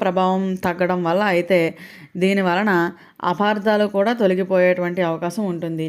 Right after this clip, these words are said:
నిజమైన ప్రేమలో ఉన్న వారికి చాలా మంచి సమయంగానే చెప్పుకోవాలి. భవిష్యత్తులో వివాహం చేసుకోవాలనుకుంటున్న వారికి, ఆలోచన ఉన్న వారికి అయితే ఇది చాలా అనుకూలమైన సమయంగానే చెప్పుకోవచ్చు. వైవాహిక జీవితంలో అయితే ఇది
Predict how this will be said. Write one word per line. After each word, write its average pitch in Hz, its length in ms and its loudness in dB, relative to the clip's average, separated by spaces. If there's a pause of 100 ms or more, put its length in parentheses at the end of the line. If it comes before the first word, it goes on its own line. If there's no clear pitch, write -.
నిజమైన 214 360 -2 (100)
ప్రేమలో 196 380 -2
ఉన్న 180 180 -2
వారికి 196 300 -4
చాలా 208 220 0
మంచి 180 260 -4
సమయంగానే 175 560 0
చెప్పుకోవాలి. 165 500 -4 (100)
భవిష్యత్తులో 226 440 0 (120)
వివాహం 208 460 2
చేసుకోవాలనుకుంటున్న 180 760 0 (100)
వారికి, 175 360 0 (800)
ఆలోచన 208 340 4 (120)
ఉన్న 196 80 -2 (100)
వారికి 185 280 0
అయితే 185 200 0
ఇది 233 160 -6
చాలా 196 220 0
అనుకూలమైన 175 460 -2 (100)
సమయంగానే 170 520 -2
చెప్పుకోవచ్చు. 165 480 -2 (120)
వైవాహిక 226 440 2 (160)
జీవితంలో 196 500 0 (100)
అయితే 185 280 2 (1700)
ఇది 208 160 0